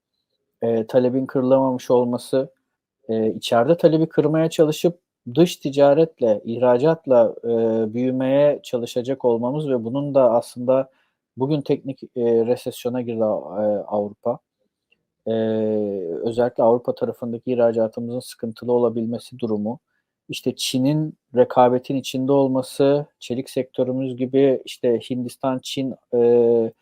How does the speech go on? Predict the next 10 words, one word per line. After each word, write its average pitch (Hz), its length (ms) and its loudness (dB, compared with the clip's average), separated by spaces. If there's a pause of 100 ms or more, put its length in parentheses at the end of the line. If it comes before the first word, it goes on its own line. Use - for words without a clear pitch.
(260)
Fas, 127 380 0
Tunus 139 300 -6
orada 127 340 4
bir 139 60 -2
hub'ın 131 320 0
oluşup 127 400 -2 (140)
Türkiye'nin, 127 600 -2
eee, 117 260 -4
dış 127 180 -10
ticaretini 123 840 -2